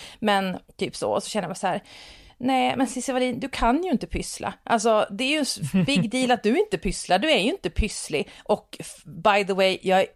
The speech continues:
varit inte utbränd på grund av att jag pysslar." Jag är så jävla less på den fucking jävla analysen. Och det kommer jag prata om i vinterprogram.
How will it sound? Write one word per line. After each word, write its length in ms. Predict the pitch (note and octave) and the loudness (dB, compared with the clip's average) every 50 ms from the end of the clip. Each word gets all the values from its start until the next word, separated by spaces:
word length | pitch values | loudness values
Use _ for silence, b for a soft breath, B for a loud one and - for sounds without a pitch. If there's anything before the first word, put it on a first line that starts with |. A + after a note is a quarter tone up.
| _ _ | _ _
varit 240 | F#3 G3+ G3 - - | -2 -2 -2 -2 0
inte 380 | C4+ B3+ G3 D#3+ - - A#3 | 2 2 2 0 -2 -2 -2
utbränd 260 | G3 F3+ - F3 E3 - | -2 0 -2 -4 -4 -2
på 60 | E3+ | -4
grund 100 | E3 D#3+ | -2 -2
av 40 | D#3+ | -2
att 60 | E3+ | -4
jag 60 | - | -2
pysslar." 300 | - A3 - - - - | -4 -4 -4 -2 -2 0
Jag 100 | - - | 0 0
är 40 | A3+ | 0
så 140 | - C4 C#4 | 0 -2 -4
jävla 800 | C4 B3 C#4+ D4 F#4+ F#4 F#4 F4+ E4+ D4 C#4 C#4 C#4 E4 F4+ D4+ | -4 -6 -4 0 2 4 6 6 6 4 4 2 2 2 2 4
less 300 | G#3+ F#3+ F#3+ - - - | 4 2 0 0 -4 -6
på 120 | - G#3 | -4 0
den 240 | F#3 F3 E3+ F3 G3+ B B B B B B B B _ _ - - - | 2 2 0 0 -2 B B B B B B B B _ _ -20 -6 -2
fucking 540 | - E4+ - - _ _ - A3+ G3+ G3+ - - | -2 -2 -2 -4 _ _ -6 -4 -4 -4 -6 -6
jävla 560 | G#3 G#3 A#3 C#4+ C4+ A3 F3+ F3 F3 G#3+ A3 | -4 0 2 4 4 4 2 2 0 0 0
analysen. 720 | - A3 A3+ A3 A3 C4 D4 E4+ F4+ E4 - - F#3+ E3+ - | 0 0 0 0 0 0 0 -2 -2 -4 -6 -6 -6 -6 -4
Och 100 | - G3 | -4 -2
det 120 | E4 E4+ | -2 2
kommer 160 | - G#4+ A4+ | 2 2 2
jag 60 | - | 4
prata 240 | - E4 C#4 - C#4+ | 4 2 2 2 2
om 40 | C4+ | 0
i 40 | B3 | 0
vinterprogram. 480 | C4 C#4 - - A3+ D#4 E4 B3 F#3 | 0 -2 -4 -2 -2 0 0 0 0